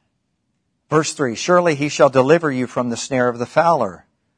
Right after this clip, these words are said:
and from the perilous pestilence. He shall cover you with His feathers, and under His wings you shall take refuge. His truth shall be your shield and your buckler, and you shall not be afraid of the terror by night, nor the arrow that flies by day,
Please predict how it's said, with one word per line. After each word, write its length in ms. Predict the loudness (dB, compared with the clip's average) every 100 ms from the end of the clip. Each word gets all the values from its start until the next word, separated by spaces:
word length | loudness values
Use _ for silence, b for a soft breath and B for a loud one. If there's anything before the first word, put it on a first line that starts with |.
| _ _ _
and 140 | -10 -2
from 160 | 0
the 80 | 0
perilous 460 | -2 0 0 0 -6
pestilence. 840 | -4 -4 -4 -12 -14 -18 -20 -20 _
He 120 | -6
shall 200 | -2 -2
cover 280 | 2 0 0
you 160 | -4
with 200 | -2 -2
His 120 | -6
feathers, 480 | -2 0 0 -2 -6
and 120 | -8
under 240 | -6 -6 -6
His 160 | -8
wings 340 | -6 -6 -6 -10
you 80 | -8
shall 180 | -6
take 300 | -4 -4 -4
refuge. 580 | -4 -6 -8 -12 -12 -20 _ _ _ _ _ _
His 240 | -2 -2
truth 280 | -4 -6 -2
shall 200 | 0 0
be 140 | 0
your 140 | -4 -6
shield 440 | -6 -4 -4 -4
and 100 | -6
your 120 | -6
buckler, 480 | -4 -4 -2 -4 -4
and 100 | -6
you 120 | -10
shall 260 | -6 -2 0
not 180 | 0 -2
be 120 | -4
afraid 380 | -4 -2 -2 -2
of 120 | -8
the 60 |
terror 280 | -8 -2 0
by 200 | 0 -2
night, 440 | -2 0 0 -2 -8
nor 160 | -10
the 120 | -4
arrow 220 | 0 0 0
that 180 | -8 -4
flies 320 | -4 -4 -6
by 140 | -6
day, 340 | -6 -6 -8